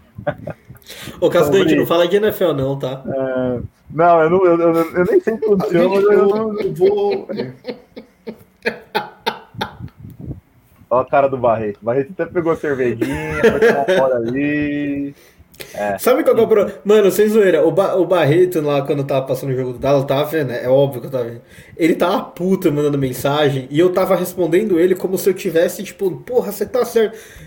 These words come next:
Speaker 1: Cara, se ele visse minha cara, ele ia me xingar, mano, que eu tava rachando o
Speaker 3: Ô.
Speaker 1: bico <laughs> nele, pô, da
Speaker 3: Deixa eu só
Speaker 1: situação,
Speaker 3: contextualizar
Speaker 1: velho.
Speaker 3: pro Caçadante o que aconteceu. O, o Dallas Cowboys, meu time, foi eliminado. Caça, imagina o seguinte cenário.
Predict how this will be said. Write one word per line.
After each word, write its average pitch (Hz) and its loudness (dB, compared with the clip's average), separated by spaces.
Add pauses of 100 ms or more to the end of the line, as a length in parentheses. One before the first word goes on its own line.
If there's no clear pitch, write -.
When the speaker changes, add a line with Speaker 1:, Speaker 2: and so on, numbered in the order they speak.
(160)
Speaker 1:
Cara, 185 2
se 185 0
ele 196 2
visse 214 -2
minha 202 2
cara, 175 2
ele 175 2
ia 175 2
me 180 -4
xingar, 147 -2
mano, 135 0
que 156 -2
eu 160 2
tava 190 0
rachando 185 0
o 196 -4
Speaker 3:
Ô. - -6
Speaker 1:
bico 220 2 (120)
<laughs> 453 -8
nele, 440 0 (140)
pô, 330 0
da - -4
Speaker 3:
Deixa 196 -2
eu 220 4
só - -6
Speaker 1:
situação, - -8 (120)
Speaker 3:
contextualizar 202 0
Speaker 1:
velho. 220 -12 (260)
Speaker 3:
pro 147 -10
Caçadante 160 -6
o - -20
que 165 -8
aconteceu. 151 -12 (800)
O, 175 -4
o 170 -4
Dallas 190 -4
Cowboys, 147 -4
meu 139 -4
time, 143 -8
foi 127 -4
eliminado. 127 -6
Caça, 156 -6
imagina 220 -2
o - -6
seguinte 233 -8
cenário. 117 -6